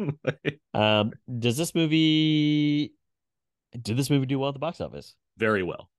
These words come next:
Speaker 2: Was this movie critically praised?
Speaker 1: It got good reviews.
Speaker 2: Very good box office, good reviews, legacy.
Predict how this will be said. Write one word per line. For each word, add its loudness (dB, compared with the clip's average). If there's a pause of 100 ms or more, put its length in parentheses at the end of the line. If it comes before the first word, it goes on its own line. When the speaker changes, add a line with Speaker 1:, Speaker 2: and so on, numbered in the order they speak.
(1700)
Speaker 2:
Was -2
this -4
movie 0 (280)
critically -2 (440)
praised? -6 (800)
Speaker 1:
It -2
got 2
good 2
reviews. -12 (1600)
Speaker 2:
Very -4
good 0 (120)
box -4
office, -2 (180)
good 0
reviews, -2
legacy. -4